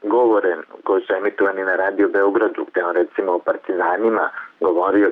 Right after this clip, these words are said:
kao jedinom antifašističkom pokretu u Jugoslaviji, citiram, "Satrite ih, to izdajničko seme satrite da bi naš narod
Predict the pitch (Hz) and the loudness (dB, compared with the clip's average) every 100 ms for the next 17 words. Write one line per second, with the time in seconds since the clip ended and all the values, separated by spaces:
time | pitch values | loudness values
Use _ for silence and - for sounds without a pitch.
0 | - - 98 95 92 95 90 95 - - | 0 -2 2 2 0 -2 -2 -6 -6 -4
1 | 92 98 - - 98 87 113 110 98 - | -2 -2 -4 -6 -6 -2 -2 0 -2 2
2 | - 90 87 87 107 107 110 110 - - | 4 4 2 0 -2 2 2 2 -6 -6
3 | - - 107 92 - _ 120 117 - 92 | -4 0 0 0 -8 _ -4 -2 -2 -2
4 | - - - - _ - 101 98 110 107 | -2 -2 -4 -10 _ 0 2 2 2 -2
5 | 95 - 98 110 101 95 - 196 - 101 | -2 -2 -2 0 0 -2 0 -2 0 -2
6 | - 95 92 98 101 - 95 98 101 | 0 0 0 -2 -2 -4 -2 0 -2